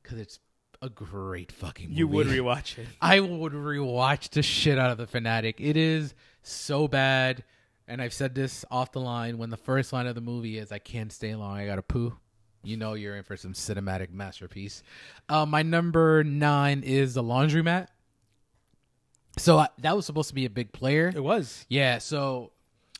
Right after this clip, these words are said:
Speaker 1: I missed it. I, I missed it on Netflix when it first debuted, and, like, about three, four weeks ago, I was like, "All right, let me just throw it on. Let me see what this is about." It's quite boring,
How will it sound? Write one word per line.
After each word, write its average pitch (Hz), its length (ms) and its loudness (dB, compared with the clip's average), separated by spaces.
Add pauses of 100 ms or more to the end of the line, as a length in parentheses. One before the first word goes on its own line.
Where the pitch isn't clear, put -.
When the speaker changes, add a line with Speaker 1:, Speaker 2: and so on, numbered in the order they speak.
(100)
Speaker 1:
I 135 60 -4
missed 170 380 -2
it. 175 100 2
I, 143 180 0
I 139 100 -2
missed 151 340 -6
it 170 120 -6
on 139 220 -8
Netflix 139 380 -8
when 120 80 -4
it 117 60 -6
first 123 260 -4
debuted, 117 360 -2
and, 107 140 -10
like, 101 200 -12 (120)
about 247 240 -18 (320)
three, 160 220 -12
four 143 240 -6
weeks 123 240 -8
ago, 120 180 -4
I 117 80 0
was 107 140 -8
like, 104 220 -8 (180)
"All 87 80 -8
right, 98 100 -6
let 143 80 -8
me 202 60 -6
just 170 180 -8
throw 131 200 4
it 127 40 4
on. 127 180 0
Let 120 120 -4
me 120 40 -4
see 117 120 -6
what 110 100 -2
this 104 160 -8
is 101 60 -8
about." 113 340 -2 (560)
It's - 300 -12
quite 120 720 0
boring, 139 500 4